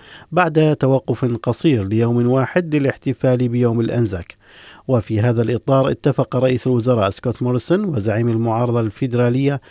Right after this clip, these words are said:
بيل شورتن على إجراء مناظرة لهما أمام مئة من الناخبين الذين لم يحسموا بعد أمرهم في بريسبن. وستجري المناظرة بين موريسون وشورتن في بريسبن يوم الجمعة القادم،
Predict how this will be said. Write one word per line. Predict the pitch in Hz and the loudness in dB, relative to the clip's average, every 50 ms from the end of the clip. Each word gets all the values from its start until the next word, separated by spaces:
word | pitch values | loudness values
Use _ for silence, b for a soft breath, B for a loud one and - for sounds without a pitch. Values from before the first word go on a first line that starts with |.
| b b b b | b b b b
بيل | 147 175 202 190 170 | 0 0 0 0 0
شورتن | - - 165 143 117 - 143 147 175 160 B B B B B B | 0 2 2 2 2 2 0 -2 -2 -2 B B B B B B
على | 190 175 185 170 160 147 - - | 0 2 4 4 4 4 2 0
إجراء | 127 135 131 139 - 143 - | 0 2 2 2 2 2 2
مناظرة | 123 120 120 123 120 117 117 123 135 131 - 123 | 2 2 2 2 2 2 4 4 2 2 2 0
لهما | 117 113 120 131 120 123 120 117 127 135 156 165 - - 127 | -2 0 0 0 2 2 0 0 0 0 -2 -2 -4 -4 -2
أمام | 120 120 127 127 127 131 - - | 0 0 2 2 2 0 -2 -2
مئة | 127 135 165 - - 101 - - 135 135 | -2 0 0 0 0 -2 -4 -2 -2 -2
من | 135 117 107 107 | -2 0 0 -2
الناخبين | 113 113 113 113 - - 123 117 120 131 135 143 | -2 -2 -2 -2 -4 -4 -4 -2 -2 -2 0 0
الذين | 143 139 127 117 113 113 123 123 127 135 139 - - - | 0 0 0 -2 -2 -2 -2 -2 0 -2 -2 -4 -6 -8
لم | - 131 143 156 151 123 | -6 -2 0 0 2 2
يحسموا | 127 135 - - - - 127 113 113 113 113 - | 0 0 -2 -4 -4 -4 -2 0 0 0 0 -2
بعد | - 117 120 120 110 113 - - - - | -2 -2 -2 0 0 -2 -4 -6 -8 -6
أمرهم | 123 127 127 131 131 131 160 202 214 B B B B B B | -2 -2 0 0 0 0 0 -2 -2 B B B B B B
في | - - 151 143 139 139 | -4 -2 0 2 0 0
بريسبن. | 160 151 127 131 120 101 107 - 87 82 85 - B B B B B B B B B B B B B B B | -2 0 0 0 0 0 -2 -10 -12 -12 -12 -16 B B B B B B B B B B B B B B B
وستجري | 156 175 180 - 196 180 - 214 208 190 170 165 | 2 2 4 2 0 2 4 4 2 4 2 2
المناظرة | 151 143 131 120 123 127 127 123 131 139 165 190 | 2 2 2 2 2 2 2 2 4 4 4 4
بين | 180 139 117 107 110 110 110 | 2 2 0 0 0 0 0
موريسون | 107 117 123 123 123 - 151 156 143 | 0 0 0 -2 -2 -2 -2 0 0
وشورتن | 113 101 - - 127 120 - - 151 165 175 | 0 -2 0 0 -2 -2 0 0 -2 -2 -2
في | - - 135 120 | -2 -2 -2 -2
بريسبن | 110 123 131 120 120 123 139 151 170 | 0 0 -2 -2 -2 -2 -2 0 0
يوم | 143 123 117 117 113 | 0 0 0 -2 -2
الجمعة | 110 104 113 131 127 123 107 113 120 | -4 -2 -2 -2 -2 -2 0 -2 -2
القادم، | 110 - - 123 110 104 107 104 104 | -4 -4 -2 -2 -2 -2 -2 -4 -6